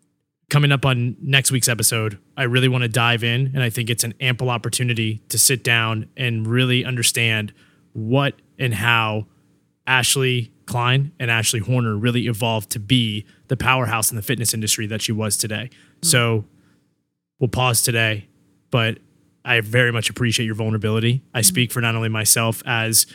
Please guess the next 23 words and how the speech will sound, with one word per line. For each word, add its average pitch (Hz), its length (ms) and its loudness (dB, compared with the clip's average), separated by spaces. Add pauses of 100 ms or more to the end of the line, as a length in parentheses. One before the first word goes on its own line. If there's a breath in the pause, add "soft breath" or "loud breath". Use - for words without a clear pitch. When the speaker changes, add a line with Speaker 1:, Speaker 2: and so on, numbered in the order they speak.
(460 loud breath)
Speaker 1:
your 117 180 -2
agent 120 320 0
and 117 100 -4
manager, 117 480 2 (160)
but 135 120 6
as 127 120 4
your 120 100 0
friend, 135 320 6
Speaker 2:
<laughs> 160 180 0
He's 131 180 6
Speaker 1:
I - 40 6
Speaker 2:
like, 131 100 6
Speaker 1:
know 131 40 2
Speaker 2:
"You're 139 120 6
fired." 226 420 4
Speaker 1:
Yeah, 160 100 8
you're 147 140 4
fired. 104 340 -2
You're 165 140 6
done. 117 240 2 (140)
Speaker 2:
<laughs> - 140 -18
Speaker 1:
But 143 300 4
I, 139 260 4